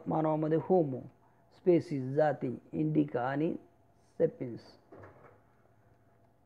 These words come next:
Binomial nomenclature by कार्ल लिनियस, कार्ल लिनियसचे द्विनामांक पद्धती.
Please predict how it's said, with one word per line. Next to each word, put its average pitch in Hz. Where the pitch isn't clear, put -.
Binomial 190
nomenclature 170
by 165
कार्ल 165
लिनियस, 139
कार्ल 165
लिनियसचे 156
द्विनामांक 143
पद्धती. 131